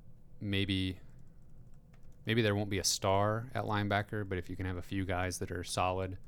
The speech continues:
then, uh, you won't have to worry too much. Uh,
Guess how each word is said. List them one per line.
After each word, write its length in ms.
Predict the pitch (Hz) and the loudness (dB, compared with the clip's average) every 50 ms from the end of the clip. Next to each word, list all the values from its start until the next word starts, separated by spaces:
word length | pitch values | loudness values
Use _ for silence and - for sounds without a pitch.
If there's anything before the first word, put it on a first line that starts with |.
| - - - - - - - - - - | -12 -14 -14 -16 -16 -18 -18 -18 -14 -12
then, 500 | - 90 95 92 90 87 85 85 87 90 - - - - - - - - - - - - - - | -6 -4 -2 0 0 0 -2 -2 -4 -6 -8 -12 -18 -18 -18 -16 -16 -16 -14 -14 -14 -12 -8 -6
uh, 40 | 92 | -6
you 80 | 87 | -4
won't 120 | 85 85 85 | -4 -4 -4
have 100 | 87 - | -4 -4
to 60 | - | -4
worry 160 | 90 87 85 80 | -2 -2 -2 -2
too 140 | - 92 | -2 -4
much. 340 | 87 85 85 85 - - - - - - - - - - - - - - - - - - - - - - - - - - - - - - - - - - - - - - - - - - - - - - - - - - - - - - - - - - - - - | -4 -4 -4 -6 -8 -10 -14 -16 -16 -16 -14 -14 -14 -14 -14 -14 -16 -16 -18 -18 -18 -18 -18 -18 -16 -14 -12 -10 -10 -8 -8 -10 -8 -8 -8 -10 -10 -10 -12 -14 -14 -14 -14 -14 -12 -10 -10 -10 -10 -10 -10 -10 -10 -12 -14 -14 -12 -10 -8 -8 -8 -10 -10 -8 -4
Uh, 420 | 113 113 110 110 110 110 113 113 | 0 2 2 4 4 4 4 4